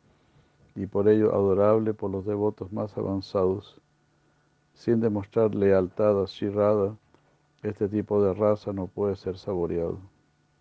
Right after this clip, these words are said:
La verdad de Sat, Chit y Ananda es el factor constitutivo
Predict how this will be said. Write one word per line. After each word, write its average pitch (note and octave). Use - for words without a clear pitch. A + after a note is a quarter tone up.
La F#2+
verdad G2
de G#2
Sat, G#2+
Chit -
y G#2+
Ananda G#2
es G2
el G#2
factor G#2
constitutivo G2+